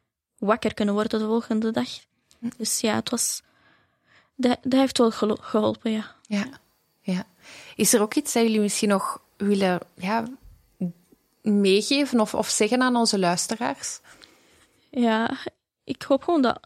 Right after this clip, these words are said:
Speaker 1: ja, alles goed blijft in België.
Speaker 2: Hm.
Speaker 1: Ja, dat er, dat jullie niet hetzelfde ding zien die we hebben gezien in Syrië, want het was echt wel eng dat wij soms ook gewoon dode mensen zagen op de grond. En soms zagen we ook gewoon, ja, een lichaam zonder hoofd of een hoofd zonder lichaam.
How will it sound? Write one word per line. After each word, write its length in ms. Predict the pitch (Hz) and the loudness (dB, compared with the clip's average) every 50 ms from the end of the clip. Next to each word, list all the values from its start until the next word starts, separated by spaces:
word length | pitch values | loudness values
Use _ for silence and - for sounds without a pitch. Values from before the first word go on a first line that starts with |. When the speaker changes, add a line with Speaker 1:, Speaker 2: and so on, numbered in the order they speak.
| _ - | _ -2
Speaker 1:
ja, 160 | 240 233 220 | 0 0 0
alles 380 | - - 226 247 262 254 - - | 2 0 0 0 0 0 -2 0
goed 140 | - 247 | 0 0
blijft 280 | 226 247 220 220 - - | 2 2 0 0 0 0
in 260 | 233 226 214 220 - _ | 0 0 0 -2 -4 _
België. 440 | - 220 220 240 247 - 233 226 240 - _ _ _ - | -2 0 0 0 0 0 -2 -4 -4 -4 _ _ _ -10
Speaker 2:
Hm. 120 | - 214 226 - | -8 -8 -6 -2
Speaker 1:
Ja, 160 | 220 214 214 | -2 -2 0
dat 180 | 220 214 - | 0 0 0
er, 200 | 233 226 220 214 _ _ _ _ - - - _ - | 0 0 0 -2 _ _ _ _ -20 -20 -20 _ 0
dat 120 | - 226 | 2 4
jullie 200 | 226 226 226 226 | 4 6 6 6
niet 160 | 233 247 240 233 | 6 6 6 4
hetzelfde 420 | - - - 233 226 - - 220 208 | 2 0 0 0 0 0 -2 -2 0
ding 200 | - 214 214 214 | 2 0 2 2
zien 140 | 226 214 208 | 2 2 2
die 80 | 214 | 2
we 80 | 220 226 | 2 0
hebben 180 | 214 220 226 208 | 0 0 -2 -2
gezien 300 | - 214 - - 220 214 | -2 -2 0 2 2 2
in 80 | 214 220 | 2 0
Syrië, 280 | - - 233 - 226 | -2 -4 -2 0 0
want 120 | 226 220 214 | 2 2 0
het 120 | - - | 0 -2
was 180 | - 247 - - _ - - - - _ _ _ _ _ _ _ _ _ _ - - | -4 -4 -4 -6 _ -20 -20 -20 -20 _ _ _ _ _ _ _ _ _ _ -6 0
echt 260 | - 254 - - - | 0 0 0 2 2
wel 180 | 247 214 202 - | 2 2 2 2
eng 320 | - 220 220 220 226 220 | 2 2 2 4 4 4
dat 100 | 220 214 | 4 2
wij 240 | 214 214 220 226 226 | 2 2 2 0 0
soms 360 | - - 240 233 233 - - | 0 0 0 2 2 2 0
ook 120 | 220 226 | 0 0
gewoon 220 | - 240 226 214 208 | 2 2 2 2 4
dode 280 | - 208 226 - 214 | 2 2 2 2 2
mensen 280 | 202 208 220 - 226 220 | 0 0 0 0 0 0
zagen 300 | 220 226 220 214 - 214 | 0 0 0 0 0 -2
op 100 | - 233 | -2 0
de 100 | - 220 | -2 -4
grond. 460 | - - - 220 220 233 247 - - _ - - _ _ - | -2 -2 -2 0 0 0 -2 -6 -12 _ -20 -20 _ _ -6
En 280 | - 214 208 208 208 | -2 0 2 2 2
soms 320 | 214 - - 254 247 247 233 | 0 2 2 4 4 4 4
zagen 240 | 233 233 226 240 240 | 2 0 2 2 2
we 60 | 226 | 2
ook 80 | 226 | 2
gewoon, 300 | - 247 220 202 196 202 - _ _ _ _ _ _ - | 2 2 2 2 0 -2 -6 _ _ _ _ _ _ 0
ja, 240 | 233 220 214 208 | 2 2 2 4
een 100 | - 220 214 | 2 2 4
lichaam 320 | 214 240 - 247 220 220 | 2 2 2 2 2 2
zonder 300 | 226 240 233 226 220 220 | 2 4 4 4 4 4
hoofd 260 | 220 214 214 - - | 4 2 2 2 0
of 160 | - - - - | -4 -2 0 2
een 100 | 240 202 | 0 2
hoofd 300 | - 214 208 - - - | 2 0 0 0 -4 -2
zonder 300 | 240 226 220 233 226 220 | 0 0 0 2 0 0
lichaam. 360 | 220 220 - 220 208 220 | -2 -2 -2 -2 -2 -2